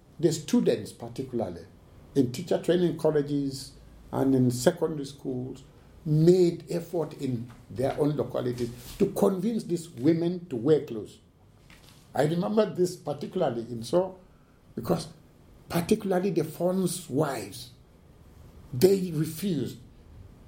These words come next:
And in So, they were the last to wear in nineteen sixty-two. That they decided to say, "All right, we will accept,"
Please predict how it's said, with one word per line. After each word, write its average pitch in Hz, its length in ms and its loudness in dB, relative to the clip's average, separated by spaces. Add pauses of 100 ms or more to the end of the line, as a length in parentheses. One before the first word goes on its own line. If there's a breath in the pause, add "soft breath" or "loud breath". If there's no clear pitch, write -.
(120)
And 139 160 0
in 147 120 2
So, 175 300 4
they 160 140 2
were 170 180 4
the 143 140 -6
last 180 560 -10
to 147 80 -2
wear 147 400 2
in 143 160 0
nineteen 147 320 -2
sixty-two. - 640 -4 (1400)
That 131 160 -2 (420)
they 160 240 2 (800)
decided 127 500 2
to 117 60 -10
say, - 180 -4
"All 120 140 -2
right, 113 280 -6 (520)
we 120 100 6
will 123 220 2
accept," - 480 -6